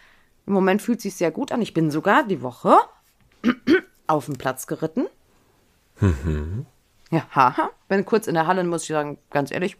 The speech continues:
Speaker 1: hab, bin ich kurz in der Halle abgeritten und hab dann gedacht, „Ach komm,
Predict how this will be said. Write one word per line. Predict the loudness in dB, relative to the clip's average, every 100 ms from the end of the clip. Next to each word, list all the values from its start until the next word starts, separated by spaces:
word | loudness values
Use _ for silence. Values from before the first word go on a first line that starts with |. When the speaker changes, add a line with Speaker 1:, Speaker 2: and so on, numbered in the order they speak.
| -4
Speaker 1:
hab, | -4
bin | -2
ich | -6
kurz | -6 -6
in | -4
der | -4
Halle | -2 -2
abgeritten | -4 -6 -6 -2
und | 0 0
hab | 0
dann | -2
gedacht, | 0 -2 -4 _ -20 -20 -8 0
„Ach | 0
komm, | 2 -2